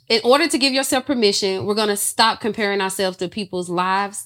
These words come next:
Stop comparing their work to your work. Stop comparing their provision to your provision. Well, they got this, so they can do that.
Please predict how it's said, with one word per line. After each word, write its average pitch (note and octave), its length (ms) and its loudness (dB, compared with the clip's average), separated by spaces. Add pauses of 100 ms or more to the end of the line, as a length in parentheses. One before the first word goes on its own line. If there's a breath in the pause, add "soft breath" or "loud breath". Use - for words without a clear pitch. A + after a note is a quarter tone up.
(160 loud breath)
Stop G3+ 280 2
comparing G3 460 0
their F3+ 160 2
work F3+ 460 -2
to G#3 120 0
your F#3+ 260 2
work. G3 400 -2
Stop - 360 0
comparing F#3+ 520 0
their G#3 300 4
provision G3 640 2
to G#3+ 100 -4
your F#3+ 240 0
provision. F#3+ 440 0
Well, D3+ 100 -2
they F3 160 0
got E3 220 0
this, F3+ 160 -2
so E3 100 -6
they F3+ 100 -2
can F3+ 140 -6
do F#3+ 140 0
that. D#3+ 160 -2